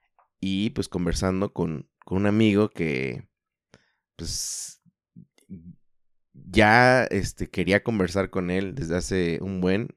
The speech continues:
y pues las cosas de adultos, trabajo, vida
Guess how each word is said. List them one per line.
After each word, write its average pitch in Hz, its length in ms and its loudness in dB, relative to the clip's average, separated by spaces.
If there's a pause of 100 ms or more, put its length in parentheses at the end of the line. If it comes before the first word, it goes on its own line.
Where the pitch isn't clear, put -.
(100)
y 80 160 -8
pues 85 180 -10
las 85 160 -4
cosas 104 580 -4
de 85 140 -4
adultos, 95 640 -2 (800)
trabajo, 82 640 0
vida 85 720 0